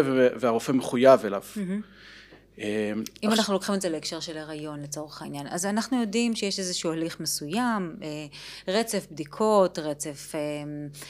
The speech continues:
Speaker 2: תשאולים ש-, שיש לעשות. עכשיו, אני מניחה שכשזוג נמצא בהליך הזה, זוג או כל פורמט אחר נמצאים בהליך הזה, יש גם ככה כל כך הרבה התרחשויות, שאני לא בטוחה ש-, שזה יהיה מאוד טריוויאלי לשים את האצבע,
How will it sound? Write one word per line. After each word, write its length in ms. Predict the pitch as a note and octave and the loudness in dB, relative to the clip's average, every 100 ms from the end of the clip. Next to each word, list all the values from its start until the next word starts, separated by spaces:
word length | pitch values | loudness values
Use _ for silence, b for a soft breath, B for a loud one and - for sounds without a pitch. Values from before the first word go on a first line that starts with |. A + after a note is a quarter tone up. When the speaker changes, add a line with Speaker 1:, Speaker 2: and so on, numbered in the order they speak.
| B - | B -4
Speaker 2:
תשאולים 680 | F#3 F#3+ F3+ F3 A3+ G#3 | -2 -2 0 2 4 4
ש-, 100 | F#3 - | 0 -2
שיש 500 | - G3+ F#3+ G3 F#3+ | 0 2 4 4 2
לעשות. 560 | F3 D#3 - D3 - - B B B B B B B | -2 -2 -2 -6 -8 -16 B B B B B B B
עכשיו, 260 | - F#3 - - - | 0 0 -2 -14 -6
אני 100 | F#3 | -4
מניחה 560 | E3+ E3 D3 A#3 G#3 G#3+ | -2 -4 0 4 4 4
שכשזוג 640 | - D#3+ - D#3+ E3 G3+ | 2 2 2 0 2 4
נמצא 260 | F#3+ F3+ F#3+ | 2 4 4
בהליך 480 | F3 E3 F3 G#3+ F#3+ | 4 6 6 6 4
הזה, 300 | D3 D3 D3 | 0 -2 -2
זוג 340 | C#3+ G3+ F#3 | 6 8 8
או 220 | D3+ D3+ C#3+ | 4 -4 2
כל 120 | - | 4
פורמט 380 | F3+ F#3 F3 E3+ | 6 6 2 0
אחר 220 | E3+ F#3+ | -2 0
נמצאים 360 | F3+ D#3+ F3+ F#3 | 0 0 0 2
בהליך 440 | D#3+ D3+ G3+ B3 | 2 4 2 2
הזה, 220 | A#3 E3+ E3 | 2 2 0
יש 220 | F3+ G#3 | 0 0
גם 160 | - D#3+ D3 | 0 -6 -4
ככה 320 | G#3 A3+ E3 | -4 -4 -6
כל 260 | - E3+ D#3 | -4 -4 -4
כך 300 | - A#3+ A#3+ | 0 2 4
הרבה 200 | F#3 E3+ | 2 4
התרחשויות, 880 | G#3 G#3+ D3+ - - D3+ F#3 F3 E3+ - B B B B B B B | 2 2 -6 -6 -4 0 4 4 2 -10 B B B B B B B
שאני 720 | - F3+ E3 E3 - E3+ E3 | 0 2 2 0 -2 -4 2
לא 120 | G#3+ | 4
בטוחה 340 | F#4+ G#4+ - D#4 | 6 4 4 4
ש-, 120 | D4+ D4 C4+ - | 6 6 6 4
שזה 280 | - G#3 F#3+ | 0 2 6
יהיה 100 | A#3 | 6
מאוד 200 | A#3+ A#3+ | 6 4
טריוויאלי 420 | G#3+ F#3+ G#3 A3 | 2 2 4 4
לשים 280 | F3+ G#3+ G#3+ | 4 4 2
את 120 | G3+ | 2
האצבע, 640 | F3 G#3+ C#4+ F#3+ E3 E3 | 2 6 6 6 2 2